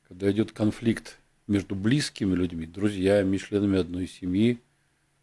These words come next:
с ним обязательно надо что-то делать. Потому что войны пройдут, а мы-то останемся. И будем снова смотреть друг другу в глаза или пыта-, и пытаться найти заново общий язык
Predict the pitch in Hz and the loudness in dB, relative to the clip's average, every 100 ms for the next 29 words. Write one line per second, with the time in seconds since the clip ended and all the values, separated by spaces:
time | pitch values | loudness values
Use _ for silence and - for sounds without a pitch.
0 | _ _ - 113 104 98 113 131 139 131 | _ _ -2 2 2 0 -2 -2 0 -2
1 | - 123 107 110 92 78 - _ _ _ | -2 -4 -4 -6 -6 -8 -12 _ _ _
2 | _ - 98 101 - 92 90 117 101 92 | _ -6 -2 -2 -2 -6 0 2 2 0
3 | 98 104 131 165 - _ _ _ _ _ | 0 0 0 -2 -6 _ _ _ _ _
4 | _ _ _ _ _ _ _ _ 92 90 | _ _ _ _ _ _ _ _ -10 -4
5 | 90 87 85 85 - _ _ _ 101 113 | -2 -2 -4 -8 -14 _ _ _ 0 0
6 | - 98 - - 143 92 - - - _ | 0 -4 -4 0 0 0 -8 -18 -20 _
7 | _ _ 95 101 101 - 117 113 - 95 | _ _ -8 -6 -4 -4 0 0 0 -2
8 | 95 92 - 101 95 90 92 87 87 85 | -2 -2 -2 -2 0 0 0 -2 -2 -2
9 | 90 85 95 123 139 107 80 - - 92 | -2 0 2 2 2 -2 -8 -16 -8 -6
10 | 101 - 92 - 98 - - 90 - 95 | -6 -8 -10 -2 -2 -4 -14 -14 -12 -10
11 | 92 92 90 82 85 82 - 92 90 98 | -6 -4 -4 -8 -12 -14 -12 -10 -6 2
12 | 127 123 | 2 0